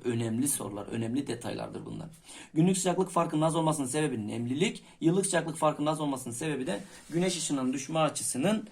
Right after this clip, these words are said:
fazla değişmemesi. Peki hocam, ekvatoral iklim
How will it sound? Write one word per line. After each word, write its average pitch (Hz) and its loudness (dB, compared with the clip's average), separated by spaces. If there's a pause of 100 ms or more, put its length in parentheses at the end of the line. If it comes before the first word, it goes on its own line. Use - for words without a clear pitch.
(160)
fazla 151 4
değişmemesi. 113 0 (600)
Peki 254 6
hocam, 208 6
ekvatoral 220 6 (100)
iklim 170 4